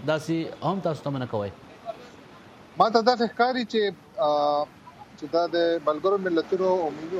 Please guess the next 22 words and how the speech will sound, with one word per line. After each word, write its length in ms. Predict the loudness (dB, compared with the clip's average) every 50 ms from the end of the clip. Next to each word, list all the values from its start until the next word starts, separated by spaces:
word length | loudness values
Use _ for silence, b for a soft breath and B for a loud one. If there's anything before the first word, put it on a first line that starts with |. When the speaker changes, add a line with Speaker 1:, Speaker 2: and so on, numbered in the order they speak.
| -2
Speaker 2:
غونډه 280 | -2 0 2 2 0 0
چې 120 | 0 -6 -8 -4
کیږي، 280 | -2 -2 -2 0 -2 -2 0
نو 60 | 0
دې 220 | 2 2 2 2 2 2
کې 100 | 0 0 2
خو 180 | 4 4 4 2 2
سفارتکاري 680 | 0 2 2 4 4 2 2 2 2 2 2 2 0 0 0
کیږي، 440 | -2 -2 -2 -4 -4 -2 -2 -2 -2 -4 -8
مختلف 420 | -10 -10 -8 -8 -8 -6 -4 -4
هیوادونو، 520 | -2 0 -2 -2 -4 -6 -8 -8 -8 -10 -10 -12 -18 -20 -20 -20 -20 -20 -10 -4 -2
آ، 200 | 0 0 0 0
چې 140 | -2 -4 -4 0
کم 120 | 0 0 0 -2 -6 -6
مشران 400 | -4 -4 0 2 2 2 2 2 0
دي 120 | 0 0
هغې 180 | 2 2 2 4
راځي 280 | 2 2 2 0 -2
او 60 | -4
خپلې 260 | -2 -4 -4 -4 -4 -4 -2
خبرې 260 | 2 2 2 2 2 2
کوي. 160 | 0 0